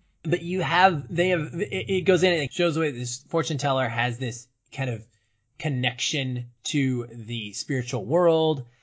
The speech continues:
and it gives you a little bit of fantasy in there that goes beyond just the typical ghost story. It's also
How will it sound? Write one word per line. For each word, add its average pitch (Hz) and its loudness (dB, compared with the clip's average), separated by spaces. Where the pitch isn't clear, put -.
and 127 -2
it 131 -4
gives 143 2
you 139 2
a 135 -2
little 135 2
bit 120 -2
of 107 -6
fantasy 139 -4
in 139 -6
there 131 -2
that 123 -10
goes 131 0
beyond 113 -6
just 127 -6
the 135 -6
typical 135 -4
ghost 127 -4
story. 135 -2
It's 151 -6
also 190 0